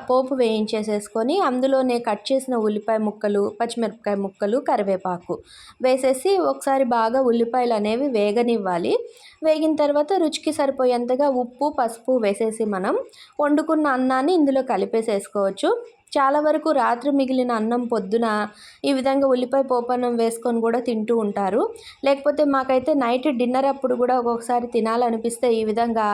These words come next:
నైట్ అనే కాదులేండి, ఎందుకు ఎప్పుడు తినాలనిపిస్తే అప్పుడు వైట్ రైస్ ఉంటే చాలు, ఒక రెండు ఉల్లిపాయలు ఉంటే చాలు, చక్కగా ఇలా పోపేసేసుకొని ఇలా అన్నం కలిపేసేసుకొని తినేసేస్తాము.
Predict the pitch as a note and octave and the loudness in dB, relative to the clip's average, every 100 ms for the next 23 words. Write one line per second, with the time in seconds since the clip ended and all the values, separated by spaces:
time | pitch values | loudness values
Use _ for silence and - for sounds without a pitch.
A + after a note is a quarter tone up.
0 | A3 - G3 G3+ A3 A#3 C4 C4+ A#3+ A#3+ | -2 -4 -2 -2 0 0 0 0 0 0
1 | A#3 A3 G#3 G#3 A#3 A#3 - - - A#3+ | 0 0 0 -2 -2 -4 -6 -10 -2 0
2 | A3+ A3+ A3+ A3 A3 B3 A#3+ A#3 A#3+ A#3+ | 0 -2 0 0 2 0 0 0 0 0
3 | C4 A#3+ A#3+ A3 A3+ A3+ G#3 G#3 G#3+ B3+ | 0 0 0 0 2 2 0 0 0 0
4 | B3+ A3 G#3+ B3+ B3+ G#3+ G#3 A3 A3 A3+ | 0 0 0 -2 -2 -2 0 -2 -2 -2
5 | A3 G#3+ G3+ A#3 A#3+ A#3 G#3+ A#3 B3 G3+ | 0 0 0 -2 0 0 0 -2 -2 -2
6 | G3 G3+ - - - - A#3+ - B3+ B3+ | -2 -4 -6 -20 -12 -8 -8 -2 0 0
7 | A#3+ A#3 A3+ A#3+ A#3 A3+ A3+ G#3+ G3+ G3+ | 0 0 0 0 0 -2 -4 -4 0 -2
8 | G3+ - - _ A#3+ A#3 G#3 G#3+ B3 A#3 | -4 -10 -20 _ -2 0 0 0 0 0
9 | G3+ G#3 A3 A3+ A3 - G#3+ A#3 A#3 G3+ | 0 0 0 -2 -4 -4 -2 0 -2 -2
10 | G3+ G#3 G3+ - F3+ G3+ | -2 -2 -4 -6 -4 -2